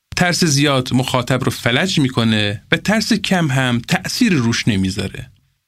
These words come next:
ولی پیام‌هایی که ترس متعادلی دارن در تغییر نگرش و رفتار مخاطب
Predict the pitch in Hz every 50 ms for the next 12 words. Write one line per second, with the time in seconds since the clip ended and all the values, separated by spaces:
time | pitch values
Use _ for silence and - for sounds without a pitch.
0 | _ _ - 156 160 156 131 127 127 120 120 117 113 110 107 127 147 147 139 -
1 | - 101 - - 139 156 156 - - 151 131 117 107 - - - - 104 101 101
2 | 95 104 98 101 95 95 104 101 104 123 151 185 233 240 226 - - - - _
3 | _ _ _ - 143 131 120 - - 131 120 110 101 104 131 147 135 127 110 104
4 | 101 95 104 98 95 98 - - - 117 120 117 107 - - - 175 233 277 214
5 | 160 - - 131 120 120 - 123 120 123 127 131